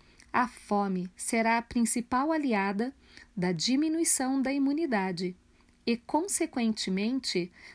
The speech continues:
da propagação desse vírus e de muitas outras doenças para as quais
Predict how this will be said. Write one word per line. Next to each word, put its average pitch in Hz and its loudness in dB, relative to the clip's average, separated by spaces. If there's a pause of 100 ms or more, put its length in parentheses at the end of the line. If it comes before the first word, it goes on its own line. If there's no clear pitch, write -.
(100)
da 208 2
propagação 302 0
desse 190 0
vírus 226 -2 (280)
e 277 0
de 277 4
muitas 277 2
outras 226 0
doenças 226 -2 (400)
para 349 4
as 294 0
quais 247 0